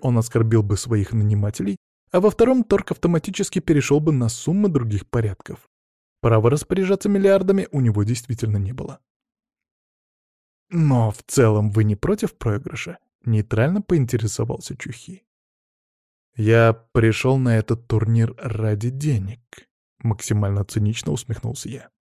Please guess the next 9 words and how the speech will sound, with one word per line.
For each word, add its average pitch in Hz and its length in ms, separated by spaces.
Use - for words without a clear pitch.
«Если 202 480
вы 185 160
готовы 127 500
компенсировать 117 960
мне 107 380
весь 120 760
мой 104 420
возможный 98 720
выигрыш». 131 760